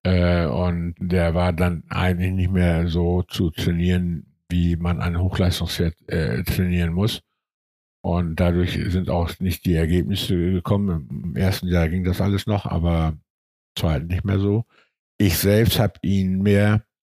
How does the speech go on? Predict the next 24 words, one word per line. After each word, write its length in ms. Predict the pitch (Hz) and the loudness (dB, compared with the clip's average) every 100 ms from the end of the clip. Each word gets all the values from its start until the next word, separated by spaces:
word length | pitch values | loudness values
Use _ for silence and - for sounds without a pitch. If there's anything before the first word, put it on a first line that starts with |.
| _ _ _ - | _ _ _ -10
äh, 140 | - | -6
als 280 | 78 87 - | -2 -2 0
Zuchthengst 560 | - 110 117 110 - | 0 0 0 0 0
gesehen, 400 | - 95 101 101 | 0 2 2 2
äh, 960 | 76 52 - 92 92 90 85 64 87 92 | 0 -4 -2 0 2 2 0 -2 -4 -2
denn 320 | 92 92 87 | 0 0 0
als, 460 | 87 85 - - - | 0 -2 -4 -8 -4
als 320 | 85 85 - | -2 -2 -4
Sportpferd. 640 | - 98 95 117 120 117 _ _ _ _ _ _ | -2 0 0 2 0 0 _ _ _ _ _ _
Er, 600 | - 87 85 82 82 85 78 - - | -2 0 2 2 0 -2 -8 -16 -8
äh, 680 | 90 80 78 80 - - - _ _ | -4 -4 -4 -6 -8 -10 -12 _ _
war 480 | - 95 90 85 82 - _ _ - | -4 0 2 0 -2 -8 _ _ -10
zu 280 | - 92 87 | -4 0 2
seinem 380 | 90 98 98 - | 2 2 0 0
Zeitpunkt, 560 | 87 87 104 95 90 _ | 0 0 -2 -2 -6 _
äh, 140 | - 80 | -4 -2
das 220 | 85 - | -2 0
beste 420 | 95 - 87 80 | 0 0 -2 -2
Dressurpferd 560 | 87 85 - 90 87 82 | -2 -2 0 0 0 0
der 140 | 82 | 0
Welt. 340 | 90 107 123 - _ _ _ - - - - _ | 0 0 -2 -10 _ _ _ -20 -12 -12 -14 _
Ähm, 520 | - 90 87 85 85 - | 0 2 2 0 -2 -6
und, 540 | 85 80 80 69 - 90 | -6 -4 -6 -10 -6 -2
äh, 480 | 87 85 82 85 | 0 2 2 0